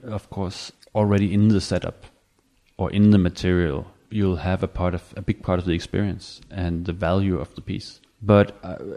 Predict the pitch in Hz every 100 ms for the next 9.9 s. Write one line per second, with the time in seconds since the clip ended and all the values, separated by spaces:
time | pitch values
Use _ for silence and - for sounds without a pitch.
0 | - 107 101 113 107 117 - 80 85 101
1 | 101 117 117 - 101 98 - 101 92 -
2 | 107 95 95 95 - - 98 92 95 -
3 | 92 95 92 - - - _ - 110 98
4 | 98 - - - 104 98 95 92 92 98
5 | 87 127 - 95 87 87 110 143 - _
6 | _ _ 113 101 104 101 92 101 98 101
7 | 98 - - 104 101 - 101 - 123 113
8 | 104 104 - 92 95 90 101 95 92 90
9 | 98 92 82 98 113 - 101 90